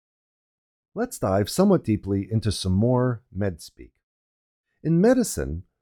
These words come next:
we refer to heart rate as chronotropy. Chronos was the Greek god of time, and the root word trope means to turn.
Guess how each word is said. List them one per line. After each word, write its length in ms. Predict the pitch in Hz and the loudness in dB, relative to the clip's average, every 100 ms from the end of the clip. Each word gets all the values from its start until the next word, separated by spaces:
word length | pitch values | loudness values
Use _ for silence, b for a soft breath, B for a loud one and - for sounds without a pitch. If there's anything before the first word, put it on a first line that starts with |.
| - | -4
we 140 | 139 | -2
refer 360 | 165 165 156 139 | 0 -2 -2 -2
to 180 | 123 104 | -2 -4
heart 320 | - 208 - | -2 -4 -2
rate 300 | 85 78 - _ _ - | -6 -6 -10 _ _ -12
as 240 | 107 101 _ _ _ | -10 -10 _ _ _
chronotropy. 1000 | - - 160 151 107 - 71 60 - 50 _ _ _ _ _ _ _ _ _ _ _ | -14 -4 -2 0 -2 -4 -14 -12 -16 -20 _ _ _ _ _ _ _ _ _ _ _
Chronos 580 | - 247 220 101 117 - | -4 0 0 0 -2 -6
was 200 | 113 107 | -2 0
the 80 | 110 | 0
Greek 440 | 101 156 190 - | 0 -2 -2 -6
god 380 | 104 101 104 104 | -2 0 0 -2
of 200 | 95 90 | -8 -12
time, 480 | - 139 92 65 - - | -8 -4 -4 -6 -10 -2
and 120 | 107 | 0
the 80 | 104 | 2
root 300 | 123 226 110 | 2 0 0
word 380 | 110 107 104 104 _ _ _ | -2 0 -2 -8 _ _ _
trope 540 | - - 214 113 78 _ _ - | -18 -8 -6 -4 -6 _ _ -6
means 480 | 110 110 110 - _ _ | -4 -2 -4 -6 _ _
to 100 | - | -14
turn. 520 | - - 165 143 69 | -12 -10 -8 -6 -8